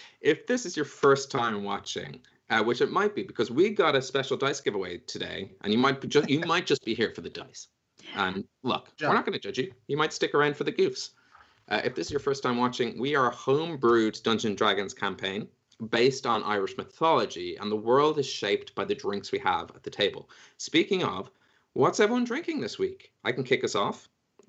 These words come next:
Speaker 1: Uh, I am on an O'Hara's Lan Falon. It's, uh, we're getting into the windier, colder nights. It's stout season, so Lan Falon, uh, is what I'm drinking. I have it in my tankard ahead. It is tasty.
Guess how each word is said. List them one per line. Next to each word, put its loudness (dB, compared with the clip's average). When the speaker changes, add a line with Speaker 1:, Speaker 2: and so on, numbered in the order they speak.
Speaker 1:
Uh, 0
I 2
am -2
on 0
an -6
O'Hara's -2
Lan 4
Falon. 0
It's, -4
uh, 2
we're -2
getting 0
into -2
the 4
windier, 4
colder 2
nights. -2
It's -14
stout 2
season, -2
so -6
Lan 6
Falon, 8
uh, 2
is 0
what 4
I'm 4
drinking. 4
I -6
have 0
it 0
in 0
my -4
tankard 0
ahead. 4
It 8
is 8
tasty. -4